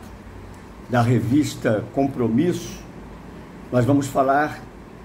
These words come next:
sobre a lição quatro, que fala sobre a visão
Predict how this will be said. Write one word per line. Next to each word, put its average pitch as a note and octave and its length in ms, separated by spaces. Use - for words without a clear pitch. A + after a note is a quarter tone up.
sobre C#3 240
a C#3 40
lição C3 400
quatro, C#3 460
que C#3+ 200
fala D3 360
sobre C#3+ 280
a D3 40
visão D3 680